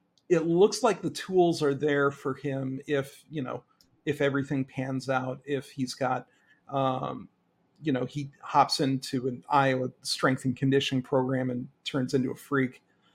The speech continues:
Uh, you know, we, we've seen that more than a couple times. Uh, so, you know,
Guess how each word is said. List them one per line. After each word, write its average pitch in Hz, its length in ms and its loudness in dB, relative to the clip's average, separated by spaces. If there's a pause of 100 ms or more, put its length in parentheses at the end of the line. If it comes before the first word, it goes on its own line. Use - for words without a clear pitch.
(220)
Uh, 139 320 -4
you 165 80 -2
know, 135 120 2
we, 135 180 2
we've 147 160 0
seen 147 240 2
that 139 320 8 (100)
more 160 320 12
than 143 160 4
a 131 60 2
couple 139 260 0
times. 135 580 -4 (420)
Uh, 165 260 6
so, 214 220 6
you 233 120 4
know, 233 300 4